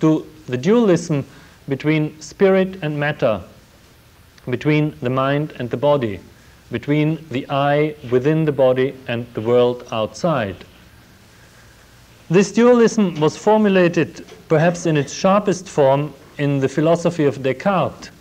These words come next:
in the seventeenth century. Descartes based his whole view of nature on a fundamental division between two separate and independent realms, that of mind and that of matter.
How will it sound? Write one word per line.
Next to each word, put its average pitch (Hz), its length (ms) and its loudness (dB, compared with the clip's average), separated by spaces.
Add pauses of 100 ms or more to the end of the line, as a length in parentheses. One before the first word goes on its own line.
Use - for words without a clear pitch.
(680)
in 123 100 -4
the 120 80 -4
seventeenth 143 560 -2
century. 160 600 0 (400)
Descartes 185 520 0 (240)
based 208 460 0
his 165 260 -4
whole 190 260 2
view 190 300 0
of 170 200 -4
nature 147 460 0 (720)
on 151 340 0 (640)
a 135 100 2
fundamental 175 640 0
division 151 720 0 (160)
between 165 560 0 (100)
two 202 160 2
separate 185 640 2 (160)
and 139 280 -6
independent 147 680 -2
realms, 120 640 0 (160)
that 151 260 -2
of - 220 -6
mind 139 460 -2 (320)
and 117 120 -6
that 120 240 -2
of 120 200 -6
matter. 143 420 -2